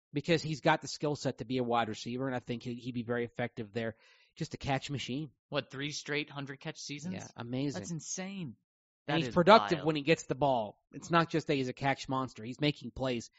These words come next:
Speaker 2: Right.
Speaker 1: happen when he gets it as well. Imagine what he could do with stability at the quarterback position.
Speaker 2: Oh, boy. Oh,
Speaker 1: Because
Speaker 2: boy.
Speaker 1: he hasn't had that. He, he only really got, uh, basically,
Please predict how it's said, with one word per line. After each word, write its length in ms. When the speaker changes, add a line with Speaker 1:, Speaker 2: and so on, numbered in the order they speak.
Speaker 2:
Right. 120
Speaker 1:
happen 440
when 140
he 60
gets 280
it 60
as 120
well. 300
Imagine 760
what 240
he 200
could 220
do 240
with 160
stability 480
at 60
the 80
quarterback 520
position. 400
Speaker 2:
Oh, 320
boy. 420
Oh, 80
Speaker 1:
Because 320
Speaker 2:
boy. 80
Speaker 1:
he 80
hasn't 300
had 260
that. 160
He, 220
he 180
only 320
really 360
got, 340
uh, 180
basically, 460